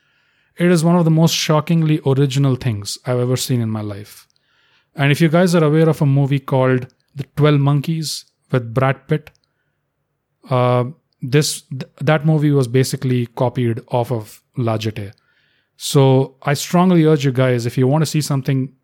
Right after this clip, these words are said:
very original and is only twenty-eight minutes long, find this movie called La Jetée, nineteen sixty-two.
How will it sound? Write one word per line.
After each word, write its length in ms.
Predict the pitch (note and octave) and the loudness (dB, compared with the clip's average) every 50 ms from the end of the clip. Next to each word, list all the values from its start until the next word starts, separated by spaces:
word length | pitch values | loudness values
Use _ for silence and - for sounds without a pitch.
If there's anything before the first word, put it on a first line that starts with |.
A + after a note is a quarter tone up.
| _ _ - | _ _ -10
very 480 | C#3+ A#2 A2 G#2+ A#2 D#3+ F#3 F#3+ F#3 E3+ | -10 -10 -8 -2 0 0 2 2 2 4
original 520 | D#3+ D#3+ D3+ B2+ C#3+ C#3 C3 B2+ C3 - _ _ _ _ _ _ _ _ _ _ _ _ _ - | 4 2 2 2 0 0 0 -2 -4 -8 _ _ _ _ _ _ _ _ _ _ _ _ _ -2
and 240 | C#3+ D3 D3 D3 | 0 2 2 2
is 120 | C#3 B2+ C#3 | 0 0 0
only 200 | D3 D#3+ E3 D3+ | 0 0 0 0
twenty-eight 380 | D3+ D3+ D3 C#3+ C#3 C#3 B2+ B2+ | 2 0 2 2 2 2 0 0
minutes 260 | B2 B2 A#2+ - - | -2 -4 -4 -4 -4
long, 300 | A#2 A2+ A2 G#2+ G#2 - - _ _ _ _ _ _ _ _ | -4 -4 -4 -6 -8 -12 -18 _ _ _ _ _ _ _ _
find 440 | _ - - - D3+ D#3 F3+ F3+ D#3+ | _ -10 -4 0 2 2 2 2 2
this 180 | C#3+ C3+ - - | 2 0 0 0
movie 280 | C#3 C#3 C3 C3 B2 | 0 0 0 0 -2
called 240 | - B2+ B2 A#2 A2+ | 0 0 0 0 0
La 180 | A2 A2+ A#2 A#2+ | 0 -2 -2 -4
Jetée, 500 | A2+ G#2+ A#2+ A2 - A2+ A#2 C3+ C3+ - _ _ _ _ _ _ _ _ _ _ | -4 -4 -4 -4 -4 -4 -4 -4 -6 -8 _ _ _ _ _ _ _ _ _ _
nineteen 380 | - B2+ B2+ C#3 C#3+ D3 D3 C3 | -6 -2 0 0 2 2 0 0
sixty-two. 600 | - - C#3 - - C3+ A#2 A#2+ A#2+ A#2 A2+ | -2 -6 -10 -6 -6 -4 -4 -2 -2 -2 -4